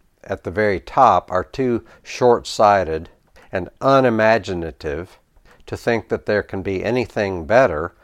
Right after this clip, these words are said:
than the system that made them financially successful. So we'll be talking about the Green New Deal in a few minutes, but first here's what the Climate Report is all about.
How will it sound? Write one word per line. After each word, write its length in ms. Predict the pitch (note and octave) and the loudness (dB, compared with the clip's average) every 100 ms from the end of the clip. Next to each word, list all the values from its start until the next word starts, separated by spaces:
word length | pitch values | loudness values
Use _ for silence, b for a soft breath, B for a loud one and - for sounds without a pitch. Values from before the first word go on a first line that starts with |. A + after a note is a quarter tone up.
| b b | b b
than 480 | F#2+ F#2+ F2+ E2+ E2+ _ _ _ b b | -2 0 0 -4 -8 _ _ _ b b
the 80 | G#2+ | -12
system 580 | - A#2+ A2 - G#2+ F#2+ | -4 -2 -2 -2 -4 -2
that 180 | F#2 F#2+ | -4 -4
made 460 | F#2+ F#2+ F2 D2+ | -2 -2 -2 -2
them 560 | G#2+ D3 G2 D#2+ E2+ F#2+ _ _ _ | 2 2 2 -2 -6 -8 _ _ _
financially 720 | - A2+ G2+ G2 G2 - F2+ F2 | -10 -6 -2 -2 -2 -4 -4 -4
successful. 840 | - - - C#3 - - - - _ _ _ _ _ b b b b | -8 -4 4 4 2 -8 -14 -16 _ _ _ _ _ b b b b
So 220 | - - C3+ | -6 2 4
we'll 220 | G3 E3+ | 4 4
be 120 | A#2 | 0
talking 380 | - A2+ G2+ F#2 | 2 2 2 -4
about 300 | E2+ F#2 - | -2 -2 -4
the 80 | F2 | -6
Green 340 | G#2 G2+ F#2+ | -2 -2 -4
New 160 | F#2 E2 | -6 -6
Deal 480 | F#2 F#2+ G2+ A2 | -4 0 0 0
in 140 | F#2 E2 | -2 -8
a 40 | |
few 300 | - G#2+ G2+ | -8 -6 -4
minutes, 360 | G#2 D3 C3 - | -2 -2 -4 -8
but 200 | G2 - | -14 -2
first 320 | C3 C3 - | 0 0 -6
here's 300 | A#2 A2+ - | -6 -6 -2
what 240 | A2 G2 | 0 0
the 80 | - | -4
Climate 420 | - C3 C#3+ A2+ | -2 2 2 -2
Report 480 | F#2 F2 - F2+ F2+ | -6 -8 -4 -2 -2
is 140 | F#2 G2 | -4 0
all 180 | F2+ | 0
about. 420 | E2 G#2+ G#2+ C#2+ | 2 2 2 0